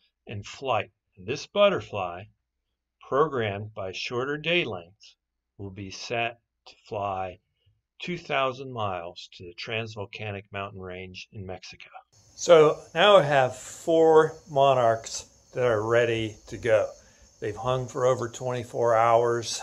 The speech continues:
and I put some nectar producing flowers in the flight cage with them,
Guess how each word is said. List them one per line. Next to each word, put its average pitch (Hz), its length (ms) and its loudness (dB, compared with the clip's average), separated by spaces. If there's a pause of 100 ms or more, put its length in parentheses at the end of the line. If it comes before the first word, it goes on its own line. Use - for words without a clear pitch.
(140)
and 98 580 -6
I 98 140 -6
put 123 320 -8
some 107 320 -6 (800)
nectar 156 340 0
producing 147 480 -4
flowers 151 760 6
in 143 180 -2
the 123 300 -4
flight 151 400 4
cage 151 500 -4
with 147 240 -6
them, 143 460 0